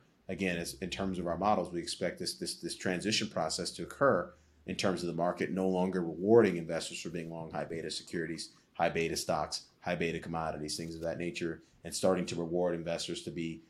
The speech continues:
for being long low beta securities. Um, we think that process will really begin in earnest in kind of late Q one, early Q two. And what will either make that a very painful process or not as painful process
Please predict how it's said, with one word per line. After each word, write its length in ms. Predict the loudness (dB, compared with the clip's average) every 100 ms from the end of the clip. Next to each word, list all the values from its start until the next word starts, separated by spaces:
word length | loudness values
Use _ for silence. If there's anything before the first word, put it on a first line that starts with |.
| _
for 100 | -2
being 200 | 0 0
long 240 | -2 -4 4
low 160 | 6
beta 220 | 6 4
securities. 640 | 2 -4 -4 -4 -4 -8 -10 _ -6
Um, 280 | -4 -2 -4
we 100 | -2
think 160 | 0
that 180 | 2 0
process 400 | 2 0 0 -4
will 80 | -2
really 240 | -2 -2
begin 340 | -6 -6 -4 -4
in 140 | 0
earnest 460 | 2 2 2 -4 -10 _ _ 4
in 180 | 4 4
kind 200 | 0 2
of 100 | 0
late 200 | 0 0
Q 180 | 0
one, 180 | 0 0
early 200 | -2 -4
Q 180 | -6 -8
two. 340 | -2 -2 -2 -6 -20 -20 _ -4
And 180 | 0 2
what 180 | 2
will 220 | 2 0 4
either 280 | 6 6 4
make 260 | 2 2
that 160 | 2 2
a 60 | 2
very 240 | 0 0
painful 380 | 0 0 2 4
process 520 | 6 6 4 0 2
or 180 | 0 0
not 300 | 2 2 6
as 240 | 6 6
painful 320 | 4 -4 -6
process 560 | -2 0 0 0 -4